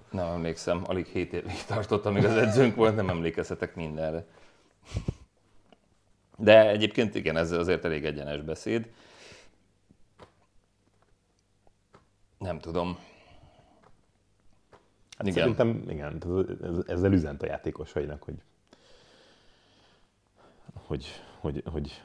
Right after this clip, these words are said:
Speaker 2: azért nem, nem volt makulátlanul elégedett.
Speaker 1: Abszolút. De kíváncsi leszek arra, hogy ezután a nyilatkozat után,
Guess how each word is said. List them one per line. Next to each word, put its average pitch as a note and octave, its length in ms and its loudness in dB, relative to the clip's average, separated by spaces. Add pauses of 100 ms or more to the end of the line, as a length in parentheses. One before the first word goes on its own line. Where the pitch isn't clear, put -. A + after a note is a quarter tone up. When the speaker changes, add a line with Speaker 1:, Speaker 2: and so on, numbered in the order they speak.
Speaker 2:
azért D#2 260 -4
nem, D#2+ 220 0
nem E2+ 200 0
volt D2+ 240 -2
makulátlanul D2 760 -6
elégedett. C#2 600 -8 (220)
Speaker 1:
Abszolút. D#2+ 540 -10 (400)
De A#2 140 6
kíváncsi G2+ 640 4
leszek F#2+ 340 2
arra, G2+ 340 4
hogy F2+ 160 0
ezután F#2 420 0
a F2 40 0
nyilatkozat E2+ 580 -2
után, A2+ 420 -2